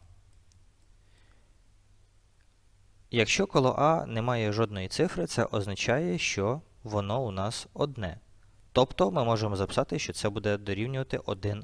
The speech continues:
а. Тобто ми маємо на увазі, що це п'ять а плюс один а. Так? І тепер за розподільчою властивістю множення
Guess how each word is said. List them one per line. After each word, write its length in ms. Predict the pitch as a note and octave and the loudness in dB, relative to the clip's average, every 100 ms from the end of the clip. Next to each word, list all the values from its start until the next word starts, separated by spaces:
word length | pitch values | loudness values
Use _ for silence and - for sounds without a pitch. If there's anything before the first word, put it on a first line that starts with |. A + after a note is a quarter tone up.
| - | -2
а. 180 | G2 E2 - - - - - - - - - | -2 -2 -14 -20 -20 -20 -20 -20 -20 -18 0
Тобто 320 | A2+ - E3 | 2 4 2
ми 140 | C#3+ | 2
маємо 380 | A2 G#2+ G#2+ G#2 | 2 0 2 -2
на 160 | G2+ G2+ | -2 0
увазі, 360 | G2 F#2+ F#2 | 2 2 0
що 140 | F2+ F#2 | -4 -6
це 220 | - F2+ | -4 -4
п'ять 520 | - G2 G2+ B2 - - | -4 -2 -2 -2 -8 0
а 260 | D3 F3 G#3 - _ _ _ _ _ _ _ _ - _ | 0 0 -4 -16 _ _ _ _ _ _ _ _ -20 _
плюс 600 | A2 A#2 C3 - - - - - - | 0 2 2 0 -10 -12 -20 -20 -2
один 500 | D#3+ D3+ B2+ F2+ - - - | 0 2 0 0 -8 -20 -4
а. 260 | G2+ F2+ - - _ _ _ _ _ _ _ _ _ _ _ _ _ _ _ _ _ _ - | 0 0 -2 -18 _ _ _ _ _ _ _ _ _ _ _ _ _ _ _ _ _ _ -8
Так? 280 | - G2+ - - - _ _ _ _ _ _ _ _ _ _ | 0 2 0 -8 -20 _ _ _ _ _ _ _ _ _ _
І 100 | - | -6
тепер 400 | C3+ C#3+ E3+ F#3 | 2 6 6 6
за 400 | B2+ A2+ D3 - | 4 6 6 6
розподільчою 640 | C#3 - C3 C3 F3+ - C3 | 0 0 -4 -4 -4 0 0
властивістю 600 | A2 - E3 E3 - C#3 | 0 -2 -2 -2 -4 -8
множення 580 | A#2 F#2+ F2+ F#2+ A2+ | -4 -4 -4 -6 -8